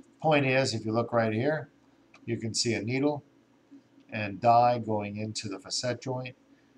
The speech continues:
So you can see the facet joint nicely here, but you can also see it here. And this is all dye that was injected into the joint.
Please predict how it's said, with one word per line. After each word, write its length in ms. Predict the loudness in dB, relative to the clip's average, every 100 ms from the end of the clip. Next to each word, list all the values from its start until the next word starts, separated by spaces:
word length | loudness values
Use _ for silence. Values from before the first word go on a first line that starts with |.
| _
So 160 | -4 -2
you 140 | -2
can 160 | -4 -4
see 160 | -2
the 120 | -2
facet 380 | -2 -2 -2 -2
joint 260 | -2 -4 -4
nicely 420 | -4 -4 -4 -2
here, 280 | -2 -2 -4
but 220 | -6 -8
you 80 | -10
can 140 | -8
also 260 | -8 -10 -12
see 220 | -10 -8
it 140 | -8 -4
here. 300 | -4 -4 -12 _ _ _ -20 _ _ -12
And 160 | -8
this 200 | -4 -4
is 100 | -4
all 220 | -2 -2 -2
dye 260 | -2 -2
that 140 | -4 -8
was 220 | -10 -14
injected 500 | -14 -12 -12 -12 -20
into 160 | -20 _ -18
the 140 | -18
joint. 300 | -14 -16